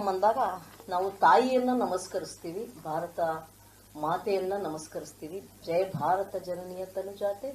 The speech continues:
ಜಯ ಹೇ ಕರ್ನಾಟಕ ಮಾತೆ. ನಮ್ಮ ಕರ್ನಾಟಕ ಮಾತೆ ಭುವನೇಶ್ವರಿಯೂ ತಾಯಿಯೇ, ಭಾರತ ಮಾತೆಯೂ ತಾಯಿಯೇ.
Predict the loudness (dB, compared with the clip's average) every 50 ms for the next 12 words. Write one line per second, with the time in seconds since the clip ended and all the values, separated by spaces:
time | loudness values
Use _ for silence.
0 | -10 -8 -4 -4 -2 -2 -2 -4 -6 -6 -8 -8 -6 -6 -6 -4 -2 -4 -4 -4
1 | -6 -8 -8 -6 -6 -8 -10 -10 -14 -18 -18 -18 -20 -20 -20 -20 -20 -20 -20 -16
2 | -14 -12 -12 -10 -6 -6 -6 -4 -2 -2 -2 -2 -2 -2 -2 0 0 0 0 0
3 | -2 -4 -4 -4 -6 -6 -6 -6 -8 -10 -8 -8 -6 -6 -6 -8 -8 -8 -4 -2
4 | -2 -2 -2 -4 -6 -8 -10 -12 -18 -20 -20 -20 -20 -20 -20 -20 -20 -14 -8 -6
5 | -6 -6 -8 -12 -12 -12 -12 -12 -12 -14 -14 -12 -14 -14 -12 -12 -12 -12 -12 -16
6 | -18